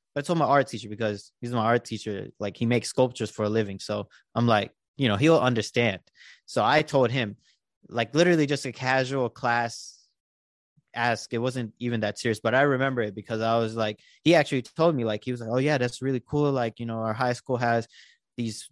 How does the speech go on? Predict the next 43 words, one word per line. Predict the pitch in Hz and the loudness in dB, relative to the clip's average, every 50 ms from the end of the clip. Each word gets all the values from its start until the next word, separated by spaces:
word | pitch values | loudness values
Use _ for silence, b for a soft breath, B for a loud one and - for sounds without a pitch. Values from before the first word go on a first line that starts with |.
| - | -4
little | 113 117 123 117 110 | 0 2 4 2 2
programs | - 135 127 123 120 123 127 120 120 120 - | 2 2 2 2 2 2 2 0 0 0 -2
to | - 117 110 104 - | 0 0 0 0 -2
develop | - 110 113 110 113 131 127 117 - | -4 -6 -6 -2 2 2 4 4 2
film | - - - 131 131 127 127 127 | 0 -2 -2 0 0 2 0 0
at | 120 117 - | -2 -2 -4
the | 123 | -6
time. | - - 131 127 127 120 120 | -6 -4 0 0 0 0 0
Like, | 113 107 - | -2 -4 -6
he's | - 127 117 - | -6 -10 -8 -6
thinking | 131 113 110 104 90 | -8 -6 -6 -8 -4
film, | - - 127 131 120 110 107 | -2 0 2 2 2 2 0
like, | 107 104 95 - | -4 -6 -6 -8
we | 110 117 | -6 -6
don't | 117 110 107 107 | -4 -4 -4 -6
even | 107 104 101 104 107 110 | -6 -6 -6 -6 -2 0
know | 120 127 123 120 113 113 B B B B B B _ | 2 4 4 4 4 2 B B B B B B _
<laughs> | - 107 - 143 147 - | 2 4 6 6 4 4
what | 127 127 127 139 135 123 - - 131 123 | 2 2 4 4 4 2 0 -4 -4 -2
that, | 123 123 123 104 104 123 | 0 0 0 -2 -2 0
by | 123 135 139 | 4 4 4
the | 131 139 | 4 2
time | - - 147 135 127 | 0 -2 -2 -2 0
I | 127 131 | 0 0
got | 127 127 - | 0 -2 -2
to | - 123 | -2 -2
high | 127 143 143 139 | 0 2 2 0
school, | - - 131 131 | 0 -2 -2 0
that | 127 131 | 2 0
was | 127 120 - B B B B B B _ | 0 -2 -4 B B B B B B _
all | - 131 143 143 | 0 2 2 2
about | 131 127 131 131 - | 2 2 2 0 0
to | - | -4
be | 113 117 113 | -6 -8 -8
digital. | 107 110 131 156 151 143 127 120 117 110 107 | -6 -4 -4 -4 -4 -4 -4 -4 -4 -4 -2
But, | 107 117 113 110 98 - _ _ _ _ _ _ _ _ _ - | 0 0 0 0 -2 -6 _ _ _ _ _ _ _ _ _ -8
um, | 113 110 104 107 104 - - - - | -6 -4 -4 -4 -6 -8 -12 -8 -4
but | 113 113 107 | -2 0 2
yeah, | 113 123 131 127 113 110 107 - _ _ - | 4 4 6 6 4 4 0 -4 _ _ -10
like, | 110 110 110 110 107 - - _ - - _ - | -6 -4 -2 -2 -4 -4 -8 _ -20 -20 _ -4
I | 113 117 123 | -2 0 0
told | - - 139 127 120 | 0 0 0 0 0
my, | 127 120 113 110 107 - | 2 0 0 0 -2 -4